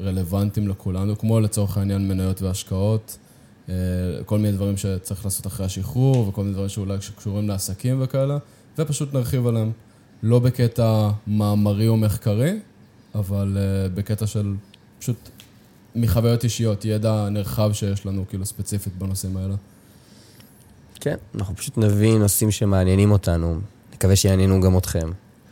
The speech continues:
Speaker 1: בדיוק.
Speaker 2: ונזרום עליהם.
Speaker 1: אוקיי, היום אנחנו מדברים על נושא מאוד בוער, אולי לא בקהילה הישראלית,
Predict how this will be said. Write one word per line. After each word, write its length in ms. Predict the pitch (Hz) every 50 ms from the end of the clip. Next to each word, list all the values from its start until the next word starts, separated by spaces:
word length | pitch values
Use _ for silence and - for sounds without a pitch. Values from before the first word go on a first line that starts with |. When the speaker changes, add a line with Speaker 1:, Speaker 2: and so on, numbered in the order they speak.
| - 110
Speaker 1:
בדיוק. 240 | 95 90 85 85 90 - - - - - -
Speaker 2:
ונזרום 360 | 92 92 92 - 101 101 110 127
עליהם. 240 | 127 113 104 101 107 110 - - - - - - - _ _ - - - - - - - - - - - - _ -
Speaker 1:
אוקיי, 240 | - 113 - 104 90 87 - - - - - - - - -
היום 420 | 98 104 113 123 135 139 139 143 135 -
אנחנו 320 | 104 107 110 110 - - 113
מדברים 540 | 104 95 92 87 95 92 95 104 117 120 113 - _ -
על 320 | - 92 92 92 90 85 87 101 - - -
נושא 420 | 95 92 90 - - 107 101 101 95 - -
מאוד 400 | 95 98 95 101 113 110 104 92
בוער, 400 | 98 92 87 92 101 110 135 156 180 - - -
אולי 240 | 104 101 104 104 104
לא 140 | 107 107
בקהילה 440 | 104 107 101 - - 95 92 95 95
הישראלית, 640 | 95 92 90 - 90 87 82 85 90 113 123 - -